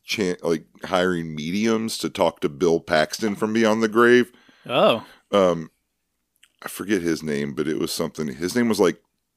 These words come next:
Speaker 1: Tommy Champagne or some shit. So he was just, like, some Hollywood hanger-on who'd hung out with, like, Bill Paxton, like, once or twice in the eighties and was like, "We're friends."
Speaker 2: <laughs>
Speaker 1: So he was, like, getting mediums to channel, uh,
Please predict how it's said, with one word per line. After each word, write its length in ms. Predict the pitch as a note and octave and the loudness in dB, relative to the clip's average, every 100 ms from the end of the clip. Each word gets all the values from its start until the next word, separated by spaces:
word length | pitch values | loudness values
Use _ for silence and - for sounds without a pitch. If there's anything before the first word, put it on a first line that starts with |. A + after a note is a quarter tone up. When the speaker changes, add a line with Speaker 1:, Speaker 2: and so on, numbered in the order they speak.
| _ | _
Speaker 1:
Tommy 400 | - D#2 D2+ E2+ | -8 -2 -2 -2
Champagne 720 | D2+ - D#2 D2 D#2 D2 D2+ | -4 -4 -4 -4 -6 -4 -4
or 100 | D2 | -4
some 280 | C#2+ E2+ D#2 | -6 -6 -6
shit. 460 | D2+ - D#2 D2 - | -4 -2 0 -2 -6
So 400 | - E2 D2+ D2 | -2 0 -2 -4
he 160 | D2+ G2+ | -4 -2
was 80 | A2 | 0
just, 160 | A#2 - | 0 0
like, 120 | A2 | 0
some 160 | A#2 | 0
Hollywood 440 | G2+ F2+ F#2+ F#2 E2+ | 2 4 4 2 0
hanger-on 540 | F#2 F2+ E2 D#2 D#2+ | -2 -2 -2 0 -2
who'd 140 | D#2+ D#2 | -2 -4
hung 180 | F2 E2 | -2 -2
out 120 | E2 | -4
with, 100 | D#2+ | -2
like, 180 | D#2 C#2 | -4 -2
Bill 180 | E2 | -2
Paxton, 420 | E2 E2+ D#2 - E2 | 0 -2 -4 -6 -6
like, 240 | D2 C#2+ _ _ _ | -6 -8 _ _ _
once 320 | - D#2+ F2 E2+ | -10 -6 -4 -2
or 100 | F2 | -2
twice 340 | E2+ E2 E2 | 0 0 0
in 80 | F2+ | -4
the 100 | D#2+ | -6
eighties 480 | B1 D2 E2 F#2 F2 | -6 -4 -2 -2 -4
and 80 | D#2+ | -6
was 80 | D#2 | -6
like, 140 | D2+ | -4
"We're 120 | F2+ | -6
friends." 520 | - A#2+ A2+ D#2 C#2 - - _ - | -2 0 2 0 -6 -14 -20 _ -6
Speaker 2:
<laughs> 320 | C#3+ B2+ B2 | 0 0 0
Speaker 1:
So 160 | C3+ B2 | 2 4
he 120 | B2 | 6
was, 180 | B2 A#2 | 6 6
like, 200 | B2+ G#2 | 4 4
getting 400 | G#2 A2+ A#2 G#2 | 0 2 0 -2
mediums 600 | F2+ F2 F2+ E2 F2 - | -4 -2 -2 -2 -2 -2
to 100 | B2+ | -2
channel, 680 | - - E2+ F2+ E2+ D#2+ D#2 | 0 0 0 0 0 0 -2
uh, 340 | - D2 C#2 | -2 0 0